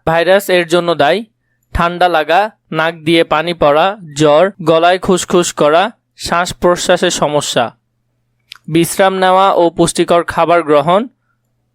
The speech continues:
আক্রান্ত ব্যক্তিকে আলাদা রাখার ব্যবস্থা করা, জনসচেতনতা গড়ে তোলা।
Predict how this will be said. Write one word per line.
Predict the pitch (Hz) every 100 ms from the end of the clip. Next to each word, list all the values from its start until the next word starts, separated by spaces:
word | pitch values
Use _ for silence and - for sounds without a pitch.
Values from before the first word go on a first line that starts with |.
| _ _ _ -
আক্রান্ত | 165 - 180 165 175
ব্যক্তিকে | 170 165 - 170 165 190
আলাদা | 151 156 165 175
রাখার | 170 165 180 180
ব্যবস্থা | 165 147 156 170
করা, | 147 147 185 262 - 156
জনসচেতনতা | 160 165 160 175 175 170 175 180 170 185
গড়ে | 156 156 165
তোলা। | 131